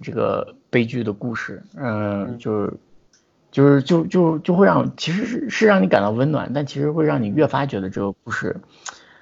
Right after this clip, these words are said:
Speaker 1: 很悲，
Speaker 2: 嗯。
Speaker 1: 就是一个悲剧。对，然后，呃，它有点让我想起了那个当年的一部奥斯卡大片儿，呃，《美好生活》Life is Beautiful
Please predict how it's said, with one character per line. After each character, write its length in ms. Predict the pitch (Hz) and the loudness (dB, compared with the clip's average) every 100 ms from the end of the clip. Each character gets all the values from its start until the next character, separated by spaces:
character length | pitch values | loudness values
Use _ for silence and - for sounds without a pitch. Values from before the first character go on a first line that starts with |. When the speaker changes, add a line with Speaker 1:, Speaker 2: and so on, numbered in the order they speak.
| _ | _
Speaker 1:
很 220 | - 110 | -6 -2
悲， 240 | 107 113 113 | 2 2 2
Speaker 2:
嗯。 40 | |
Speaker 1:
就 120 | 110 | -2
是 360 | 104 107 101 - | 0 2 2 0
一 100 | - | 0
个 80 | 107 | 0
悲 200 | 104 104 | 2 2
剧。 280 | 104 110 - - | 0 -2 -6 -4
对， 240 | - 110 - | -2 -2 0
然 160 | 113 | 0
后， 280 | 131 143 131 - - - - | 2 4 2 0 -18 -18 -4
呃， 260 | 113 107 | 0 2
它 160 | - 185 | 2 6
有 80 | 202 | 6
点 160 | 165 | 6
让 160 | 139 160 | 4 2
我 140 | 117 | -2
想 280 | 107 104 110 | -4 -8 -6
起 220 | 131 - | -8 -6
了 240 | 107 98 107 | -4 -2 -2
那 140 | 110 | -6
个 400 | 98 95 - - _ _ _ | -8 -8 -10 -12 _ _ _
当 260 | - 135 135 | -2 0 0
年 1000 | 123 104 104 110 120 135 143 147 139 131 | -4 -6 -6 -8 -8 -10 -10 -8 -8 -6
的 160 | 135 131 | -2 0
一 80 | 123 | 0
部 340 | 123 120 110 | 0 2 2
奥 240 | 110 123 113 | 2 0 -2
斯 100 | 131 | -6
卡 200 | 110 104 | -8 -4
大 180 | 110 | -4
片 140 | 110 107 | -2 -4
儿， 100 | 113 - _ - - - _ - | -8 -10 _ -20 -20 -20 _ -2
呃， 380 | 120 110 107 - _ _ _ _ | 2 2 0 -4 _ _ _ _
《美 160 | - 131 | 0 2
好 200 | 170 113 | 2 0
生 220 | - 170 | 0 -2
活》 280 | 156 107 127 | 2 0 2
Life 400 | - 131 147 131 | 0 0 0 -6
is 100 | 117 | -6
Beautiful 520 | 117 127 127 - 98 | -6 -6 -6 -4 -6